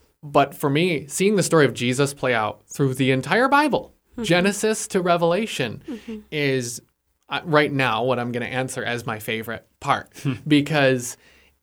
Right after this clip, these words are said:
Speaker 1: it, it really is all about Jesus. We get that from Jesus himself. In Luke, uh, twenty-four, we've got the account of the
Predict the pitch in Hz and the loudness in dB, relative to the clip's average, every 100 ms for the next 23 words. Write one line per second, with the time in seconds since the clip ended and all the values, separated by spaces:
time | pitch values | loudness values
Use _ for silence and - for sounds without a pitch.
0 | _ 143 139 - 156 143 156 196 175 - | _ -14 -12 -10 -8 0 4 4 2 2
1 | 170 160 143 135 135 127 139 151 117 101 | 2 4 2 2 0 -2 0 -2 -2 -10
2 | - - - - - 196 160 175 214 175 | -14 -16 -20 -20 -14 -8 -2 -2 -2 -6
3 | 160 143 214 - 117 120 143 151 143 156 | -8 2 2 2 0 0 0 -2 0 2
4 | 160 165 165 156 147 226 92 - 170 151 | 2 0 0 -2 2 2 0 -2 -4 -2
5 | 147 165 185 - - - 143 156 - 185 | 0 0 -2 -8 -12 -2 0 0 -2 -2
6 | 190 160 131 127 139 131 127 - 123 - | -2 2 2 2 0 0 -2 -2 -8 -8
7 | 143 151 135 - 127 117 117 120 117 110 | -10 -8 -8 -4 -4 -4 -6 -10 -8 -10